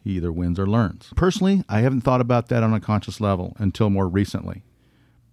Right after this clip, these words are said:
But that attitude of, you know, the half full glass type of a thing, and I mentioned to a, a friend here just last night, I said, "You see this glass?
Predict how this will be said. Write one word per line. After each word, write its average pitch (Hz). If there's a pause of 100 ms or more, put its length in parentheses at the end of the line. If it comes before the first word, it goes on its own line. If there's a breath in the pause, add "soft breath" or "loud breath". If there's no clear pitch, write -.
(120)
But 117
that 113
attitude 117
of, 98
you 101
know, 98
the 90
half 92
full 113
glass 104
type 107
of 101
a 98
thing, 107 (600 soft breath)
and 98
I 98
mentioned 101
to 104
a, 98
a 98
friend 98
here 95
just 85
last 98
night, 123
I 90
said, 98
"You 110
see 139
this 143
glass? 143